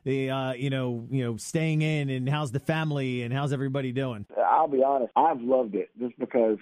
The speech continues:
Speaker 2: this is the most time I've ever had to spend with my kids, like, at home. You know, obviously they come on tour with me a lot, but to, to be at home with my kids, you know, I get to see things in my, in my two-year-old that I didn't, I miss, I probably missed with my four-year-old, you know,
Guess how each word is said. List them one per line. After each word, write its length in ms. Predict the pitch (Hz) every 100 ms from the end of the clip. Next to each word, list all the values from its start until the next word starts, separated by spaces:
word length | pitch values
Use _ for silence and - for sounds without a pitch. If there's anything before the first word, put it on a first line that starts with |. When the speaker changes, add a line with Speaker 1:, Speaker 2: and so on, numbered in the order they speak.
| _ 123
Speaker 2:
this 180 | 143 170
is 120 | 156
the 80 | 143
most 240 | 123 120
time 220 | 135 123 110
I've 100 | 110
ever 180 | 110
had 160 | 117 107
to 140 | 107 -
spend 200 | - 117
with 80 | 113
my 140 | 101 95
kids, 360 | - 110 107 101
like, 180 | 98
at 140 | - 69
home. 480 | 95 95 107 127 131 -
You 80 |
know, 160 | 110 107 -
obviously 400 | 113 110 110 110
they 140 | 107
come 220 | 123 113
on 140 | 107 92
tour 240 | 95 104
with 80 | 110
me 120 | 117
a 60 | 110
lot, 300 | 110 117 -
but 220 | 110 104 - -
to, 180 | 139 127 -
to 80 | 143
be 200 | 135 170
at 80 | 170
home 340 | 127 127 139
with 100 | 135
my 160 | 120 110
kids, 500 | - 120 120 120 123 -
you 100 | 113
know, 80 | 107
I 100 | 113
get 160 | 127
to 80 | 120 -
see 140 | 117 120
things 320 | 117 117 113
in 80 | 110
my, 120 | 101 98 -
in 200 | 110 104
my 120 | 101 -
two-year-old 560 | 113 110 113 113 113 107
that 200 | 101 - -
I 100 | 110
didn't, 180 | 113 110
I 100 | 107
miss, 180 | 113 117 -
I 100 | 101
probably 320 | - 131 107
missed 360 | 95 104 113 -
with 160 | 110 107
my 180 | 98 98
four-year-old, 640 | 107 110 117 113 113 113 _
you 100 | -
know, 180 | 113